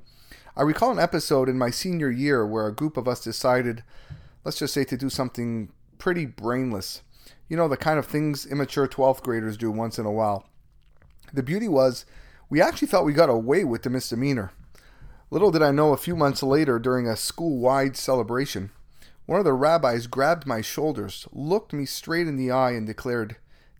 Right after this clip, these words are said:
"David, when are you going to start acting like your name?" I was shell-shocked. It hit me like a ton of bricks. You see, my last name, Kadosh, in Hebrew means holy. In essence, the rabbi, who clearly knew what I did,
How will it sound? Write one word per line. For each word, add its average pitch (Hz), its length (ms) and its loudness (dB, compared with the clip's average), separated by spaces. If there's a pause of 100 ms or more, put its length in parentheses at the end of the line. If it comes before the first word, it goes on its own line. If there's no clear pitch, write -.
"David, 185 380 4 (640)
when 151 260 0
are 247 60 0
you 220 120 -4
going 151 280 -2
to - 100 -10
start 131 400 -2
acting 110 400 -4
like 107 220 -6
your 104 80 -4
name?" 98 260 -10 (840)
I - 60 -6
was 107 180 -4
shell-shocked. - 840 -4 (360)
It 120 100 -6
hit 185 100 0
me 170 100 -4
like 139 140 2
a 110 80 -2
ton 151 200 -4
of 113 120 -4
bricks. - 460 -8 (380)
You 131 80 -12
see, 175 180 -6
my 131 160 0
last 143 440 0
name, 110 220 -6
Kadosh, 123 580 -2 (320)
in 123 140 -4
Hebrew 123 340 -2
means 113 200 -4
holy. 113 420 -2 (580)
In 123 80 -2
essence, 147 540 -2
the 117 180 -2
rabbi, 120 520 0 (240)
who 139 120 -6
clearly 175 420 -2
knew 131 180 0
what 110 200 -2
I 101 80 0
did, 107 320 0